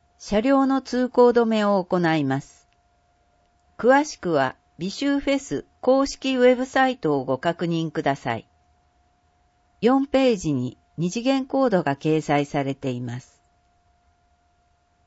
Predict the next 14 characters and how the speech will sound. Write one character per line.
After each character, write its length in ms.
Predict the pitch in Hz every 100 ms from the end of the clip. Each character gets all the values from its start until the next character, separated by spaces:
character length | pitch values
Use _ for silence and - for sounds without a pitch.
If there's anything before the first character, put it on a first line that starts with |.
| _ _ _ _ _ _ -
紙 240 | - 294
面 240 | 294 247
に 160 | 196 160
は 220 | 131 135 _
各 280 | - 285 -
会 260 | - 214 202
場 260 | 202 202
の 160 | 196 196
場 120 | 190
所 200 | - 208
を 80 | 202
示 380 | - 190 190 190
し 60 |
た 240 | - 131